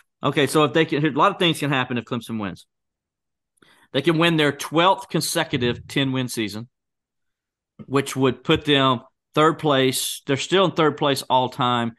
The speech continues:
only by Flor-, by Alabama, who's gonna break the record this year, 'cause Alabama's eight and two right now, and their last two games, they're gonna win both. So Alabama, Alabama's gonna get there. Um, and then, um,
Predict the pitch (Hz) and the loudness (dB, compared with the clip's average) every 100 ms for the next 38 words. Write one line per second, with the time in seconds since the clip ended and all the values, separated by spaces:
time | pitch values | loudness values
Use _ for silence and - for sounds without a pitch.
0 | _ _ _ _ - 147 147 143 135 _ | _ _ _ _ -2 2 4 2 0 _
1 | _ 139 127 120 - 147 139 123 123 113 | _ 0 0 0 -2 0 0 0 0 2
2 | 131 160 139 147 143 131 135 143 139 117 | 4 4 2 2 2 0 0 0 -2 0
3 | 147 147 123 113 - 101 107 - 107 104 | 0 0 -2 -2 -4 -8 -8 -8 -6 -6
4 | 110 _ _ _ 120 131 135 117 131 123 | -8 _ _ _ -2 2 2 2 0 0
5 | - 131 123 - 131 117 107 113 107 107 | -2 -4 -4 -4 -2 0 0 0 0 -2
6 | 113 117 117 113 127 110 110 104 113 117 | 0 0 0 -2 -6 -4 -6 -4 -6 -6
7 | 104 101 95 87 90 _ _ _ _ - | -6 -8 -6 -8 -10 _ _ _ _ -10
8 | 107 104 110 123 117 113 113 107 - 117 | -10 -8 -2 -2 0 -2 -2 -4 -4 -2
9 | 127 131 127 123 113 110 - 95 87 _ | 0 0 -2 -4 -4 -6 -4 -6 -6 _
10 | _ _ _ 120 117 113 107 104 95 123 | _ _ _ 0 2 4 2 0 -4 -4
11 | 135 131 139 135 131 123 117 117 110 107 | 0 2 2 2 2 2 2 2 0 -2
12 | 101 | -6